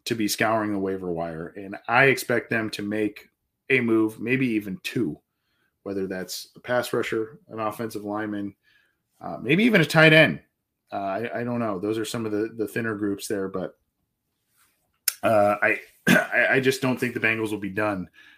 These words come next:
after they announce their quote unquote final roster. And there may also be guys that they cut and don't put on the practice squad immediately or, or don't announce that they're on the practice squad immediately. And because they make some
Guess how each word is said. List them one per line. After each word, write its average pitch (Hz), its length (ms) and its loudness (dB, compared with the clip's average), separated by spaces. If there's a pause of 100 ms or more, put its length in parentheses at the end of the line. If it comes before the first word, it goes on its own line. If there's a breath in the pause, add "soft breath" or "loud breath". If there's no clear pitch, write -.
after 110 200 -4
they 110 160 0
announce 104 360 -4
their 104 140 -4
quote 107 200 -2
unquote 101 340 -6
final 98 280 -4
roster. 98 640 -4
And 87 180 -6 (380 loud breath)
there 123 120 0
may 139 180 6
also 139 300 4
be 127 140 0
guys 123 420 2
that 113 140 -2
they 107 120 -2
cut - 480 0 (420)
and 104 140 -10
don't 120 180 -2
put 143 120 -2
on 131 100 -2
the 123 60 -6
practice 131 400 -2
squad 127 260 -2
immediately 127 580 -2
or, 101 260 -4 (100)
or 101 180 -10
don't 110 260 -10
announce 110 360 -6
that 120 100 -16
they're 127 100 -6
on 123 80 -4
the 123 60 -6
practice - 360 -6
squad 123 340 -4
immediately. 123 640 -4 (420 soft breath)
And 113 480 -4
because 127 440 0
they 113 140 4
make 113 340 -2
some 110 240 -6